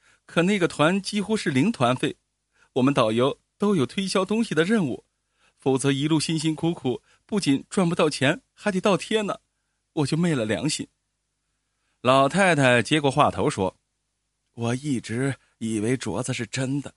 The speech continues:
直到碰到一个开玉器行的朋友才知道是假的。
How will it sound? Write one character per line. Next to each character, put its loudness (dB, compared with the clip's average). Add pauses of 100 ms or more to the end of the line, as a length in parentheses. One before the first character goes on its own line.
(960)
直 0
到 2
碰 -4
到 2
一 -4
个 -2
开 -2
玉 -4
器 -4
行 -2
的 -2
朋 -4
友 -2 (180)
才 -10
知 -4
道 -2
是 -10
假 -14
的。 -6